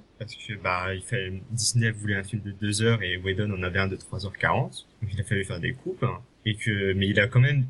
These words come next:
tenu à garder ça, spécifiquement. Il a voulu prolonger justement ce,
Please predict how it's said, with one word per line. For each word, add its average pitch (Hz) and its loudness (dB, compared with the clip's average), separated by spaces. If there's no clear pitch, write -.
tenu 123 6
à 120 4
garder 107 0
ça, 160 2
spécifiquement. 123 -10
Il 104 -2
a 104 2
voulu 117 6
prolonger 120 4
justement 123 2
ce, 95 0